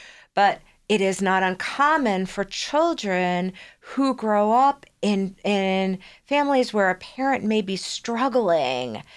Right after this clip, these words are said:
that the children hears a lot about safety, hears a lot about illness,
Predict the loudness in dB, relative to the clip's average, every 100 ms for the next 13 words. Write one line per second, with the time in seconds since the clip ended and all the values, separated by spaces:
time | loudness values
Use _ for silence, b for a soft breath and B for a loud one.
0 | B B -4 -2 -2 -4 -8 -4 -4 -4
1 | -2 0 2 2 0 -4 b -8 0 0
2 | 0 0 2 4 2 0 0 -2 -2 -6
3 | -4 -2 0 -2 -6 B B B -8 0
4 | 2 2 0 2 2 4 2 2 -2 -4
5 | -4 -2 0 2 2 2 0 -8